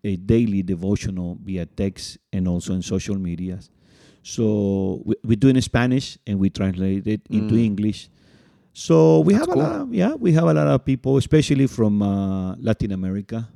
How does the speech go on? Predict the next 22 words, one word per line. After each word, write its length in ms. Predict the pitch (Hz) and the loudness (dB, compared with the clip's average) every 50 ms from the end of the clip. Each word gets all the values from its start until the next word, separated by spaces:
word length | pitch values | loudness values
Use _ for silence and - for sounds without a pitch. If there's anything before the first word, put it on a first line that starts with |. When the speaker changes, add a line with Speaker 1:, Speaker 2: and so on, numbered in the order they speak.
| _ | _
Speaker 1:
Mexico, 720 | - - 101 104 110 - - - 117 98 - 117 104 98 | -12 -6 -4 -4 -4 -4 -6 -8 -8 -6 -4 -4 -4 -4
Colombia, 640 | 95 - 104 95 95 95 95 95 92 98 92 92 - - | -4 -4 -4 -4 -2 -4 -4 -6 -6 -8 -8 -8 -10 -10
that 200 | - 98 90 85 - _ _ _ - | -10 -10 -10 -10 -12 _ _ _ -14
they 260 | 98 101 101 95 95 | -8 -6 -4 -4 -4
follow 420 | 85 - - 101 95 92 90 90 90 | -6 -8 -8 -6 -6 -4 -4 -4 -6
us, 340 | 87 85 - - - - _ _ _ _ _ _ _ _ - - | -6 -8 -12 -16 -20 -20 _ _ _ _ _ _ _ _ -16 -10
and 100 | - 98 | -8 -8
Speaker 2:
Mo-, 60 | 90 | -4
Speaker 1:
Facebook. 460 | - - 107 95 - - 101 101 95 | 2 4 4 4 4 2 -2 -2 -2
Speaker 2:
one 220 | 101 107 113 123 131 | 0 0 2 2 4
of 80 | 135 | 4
the 60 | 123 123 | 2 2
w-, 140 | 117 117 - - | 0 -2 -4 -8
systems 560 | - - - 120 113 - - 120 113 110 95 | -8 -6 -4 -4 -4 -4 -4 -4 -4 -2 -2
that 220 | 107 104 - - - | -2 -2 -2 -2 -2
you 80 | 110 | -2
have 480 | 95 98 107 107 107 107 104 95 - - | 0 2 2 4 4 4 2 0 -2 0
within 440 | - 113 110 - - 123 127 131 120 | 2 2 4 4 2 2 2 2 2
your, 480 | 107 101 95 90 87 87 87 87 85 - - | 4 4 4 4 4 4 2 2 0 -2 -2
um, 440 | - 92 90 85 87 87 87 92 92 - _ - | -2 -2 0 -2 -4 -6 -10 -12 -14 -18 _ -8
that 400 | 90 90 82 90 90 85 - - | -6 0 2 2 2 0 -2 -6
same 360 | - 92 87 90 87 82 80 | -6 -4 -4 -2 -4 -6 -8